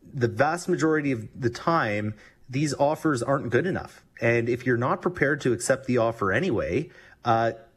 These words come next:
who cares? Forget the deadline. Don't worry about it. Don't fuss. Uh, you know, I do talk to people sometimes. I let them know, "Don't worry about it. You're all good."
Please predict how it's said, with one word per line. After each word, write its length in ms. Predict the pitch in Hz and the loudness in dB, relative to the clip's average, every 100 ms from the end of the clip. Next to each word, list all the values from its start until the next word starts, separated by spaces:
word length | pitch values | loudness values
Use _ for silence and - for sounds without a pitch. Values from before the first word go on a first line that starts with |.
| - | -2
who 120 | 165 | -2
cares? 360 | - 202 226 - | 2 0 0 -2
Forget 320 | 120 147 175 | 0 0 2
the 80 | 180 | 0
deadline. 520 | 127 107 113 120 123 | 2 0 0 0 0
Don't 220 | 113 147 | 0 0
worry 220 | 135 131 | 0 0
about 220 | 123 127 127 | 2 0 0
it. 180 | 131 | -2
Don't 220 | 113 123 175 | -2 -2 0
fuss. 500 | - 117 120 - - - - - _ | 0 2 0 -6 -14 -20 -20 -20 _
Uh, 260 | 117 107 107 | 2 2 0
you 120 | 127 | 0
know, 120 | 107 | 2
I 120 | 110 | 0
do 200 | 113 143 | 0 -2
talk 300 | 175 160 151 | 0 0 -2
to 60 | - | -4
people 280 | 135 120 127 | -4 -2 0
sometimes. 520 | 131 123 120 120 113 | 0 0 0 0 0
I 40 | |
let 180 | 104 135 | 0 0
them 160 | 156 139 | 0 0
know, 260 | 117 117 | 2 0
"Don't 280 | 117 - 110 | 0 -2 0
worry 220 | 139 131 | 0 0
about 260 | 123 127 123 | 2 0 0
it. 140 | 123 120 | -2 -2
You're 160 | 95 | 0
all 180 | 98 139 | 0 0
good." 440 | 120 120 117 113 | 2 2 2 0